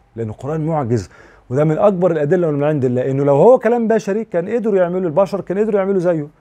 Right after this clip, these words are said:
لكن هو معجز. القرآن كلام الله، القرآن كتاب للبشرية جميعا،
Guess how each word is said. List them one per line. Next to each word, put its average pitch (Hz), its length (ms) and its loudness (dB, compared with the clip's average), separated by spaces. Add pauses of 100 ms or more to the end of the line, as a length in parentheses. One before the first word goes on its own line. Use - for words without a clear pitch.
(300)
لكن 113 180 -8
هو 165 200 4
معجز. 143 480 -2 (380)
القرآن 131 440 -2
كلام 123 300 0
الله، 151 400 0
القرآن 127 540 -8
كتاب 131 440 -6 (360)
للبشرية 117 680 0
جميعا، 165 440 -2